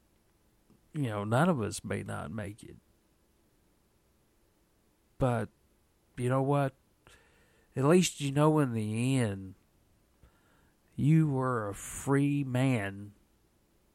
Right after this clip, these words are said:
able of making your own decisions without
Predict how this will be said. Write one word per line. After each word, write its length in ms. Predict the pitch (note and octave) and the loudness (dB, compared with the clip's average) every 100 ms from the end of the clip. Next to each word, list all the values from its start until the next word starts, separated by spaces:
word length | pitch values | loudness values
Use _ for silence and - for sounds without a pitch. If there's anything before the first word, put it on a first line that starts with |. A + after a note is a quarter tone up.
| _ _ _ _ _ _ _ _ | _ _ _ _ _ _ _ _
able 600 | C3+ D3+ C3+ A#2+ A2+ A2+ | 2 2 2 -2 -4 -6
of 220 | A#2+ A2 | -8 -10
making 880 | A2 B2 B2+ B2 B2 A2 A2+ A2 A2 _ _ _ _ - | -6 -4 -4 -6 -12 -10 -10 -12 -16 _ _ _ _ -10
your 300 | C3+ B2+ F#2 | -6 -4 -2
own 340 | A#2+ B2+ A#2+ | -2 -4 -6
decisions 840 | A2+ A2 C3 B2+ G#2+ - - - - _ _ _ _ _ _ _ _ _ _ _ _ _ _ _ _ _ _ _ _ _ _ _ _ | -8 -6 -4 -4 -6 -14 -20 -20 -20 _ _ _ _ _ _ _ _ _ _ _ _ _ _ _ _ _ _ _ _ _ _ _ _
without 500 | C3+ B2 B2 B2+ A#2 | 0 2 2 -2 -6